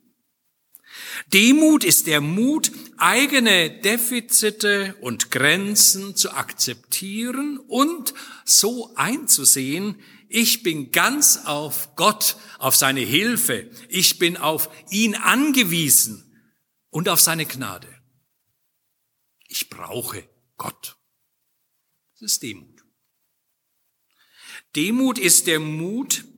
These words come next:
mit der Realität Gottes und seiner Allmacht ganz fest zu rechnen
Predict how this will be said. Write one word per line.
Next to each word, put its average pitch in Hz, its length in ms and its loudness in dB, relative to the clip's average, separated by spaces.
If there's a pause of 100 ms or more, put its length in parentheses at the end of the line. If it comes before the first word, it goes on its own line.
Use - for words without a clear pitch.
(920)
mit 175 180 0
der 165 200 4
Realität 180 1040 0
Gottes - 720 0 (380)
und 180 180 2
seiner 160 480 2
Allmacht 202 640 2
ganz 285 340 0
fest - 460 2
zu 220 120 0
rechnen 117 580 -4